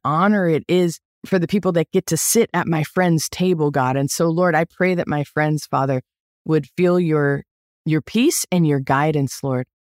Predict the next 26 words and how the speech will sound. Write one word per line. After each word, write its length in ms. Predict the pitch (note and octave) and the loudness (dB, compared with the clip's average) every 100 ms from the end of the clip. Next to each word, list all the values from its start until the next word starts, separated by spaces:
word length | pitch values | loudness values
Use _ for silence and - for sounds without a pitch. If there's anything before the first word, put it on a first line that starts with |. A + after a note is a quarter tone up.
| _ _ _ _ _ _ _ _ | _ _ _ _ _ _ _ _
And 120 | E3+ F3 | 0 2
Lord, 180 | E3+ - | 2 0
I 140 | E3+ | -2
pray, 340 | - - F3 D#3+ | -4 0 0 0
Father, 380 | - C#3+ C#3+ C#3+ | -2 -2 -2 -2
that 220 | D3 - _ _ - | -2 -4 _ _ -4
they 320 | C#3+ E3 F3 | 0 2 2
would 240 | E3+ D3+ | 0 0
know 300 | D#3 D3+ D3 | 0 2 0
that 160 | D3 A2+ | 0 0
they 160 | D3+ | 0
are 120 | D3 C#3 | 2 0
worthy 440 | C#3 D#3 D#3 D#3+ | 2 2 2 0
to 100 | C#3+ | 0
have 280 | C3 D3 C#3+ | 0 -2 -2
people 260 | C#3+ C3 C3+ | -2 -2 -4
sit 300 | - E3+ - | 0 0 0
at 220 | D#3 - | -2 -2
their 160 | D3 C#3 | -2 -2
table 420 | - C#3 C3+ C3 | -2 0 0 0
and 120 | C3+ | 0
to 80 | C3 | 0
speak 300 | - - C3 - | -2 -2 -2 -2
life 420 | B2+ C#3 D3 - - | 0 0 -2 -6 -4
into 340 | C#3+ C#3 - B2 | 0 0 0 -2
them, 260 | A#2+ A2+ | -2 -2